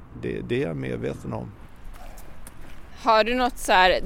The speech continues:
Speaker 2: "Det här vill jag förmedla"?
Speaker 1: Nej, men jag tror att, att det, om man är uppriktig och så där så, så kan man ju förmedla många allmänmänskliga saker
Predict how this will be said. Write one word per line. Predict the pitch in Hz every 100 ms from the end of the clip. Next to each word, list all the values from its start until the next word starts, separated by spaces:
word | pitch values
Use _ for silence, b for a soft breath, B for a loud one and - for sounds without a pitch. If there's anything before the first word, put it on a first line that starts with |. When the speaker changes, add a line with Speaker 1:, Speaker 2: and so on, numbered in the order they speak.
| 98 - 202
Speaker 2:
"Det |
här | 202 202 190
vill | 196 196
jag | 180
förmedla"? | - 208 202 220 226 208 165 87 - - - - - -
Speaker 1:
Nej, | 156 160
men | 151 156 151 - - -
jag | 143 143
tror | 143 175 180
att, | 156 -
att | 151 151 -
det, | 143 127 - B B B B B B B
om | 147 170
man | 185 170
är | 156
uppriktig | 156 139 - 120 180 - - 185
och | 151
så | 143
där | 127 120
så, | 104 131 120
så | 107 127
kan | - 139 127
man | 127
ju | 120 117 101 B B B B B
förmedla | - 151 139 139 131 131
många | 139 127 127
allmänmänskliga | 160 151 123 120 127 156 185 - - 151
saker | 127 165 165 - 127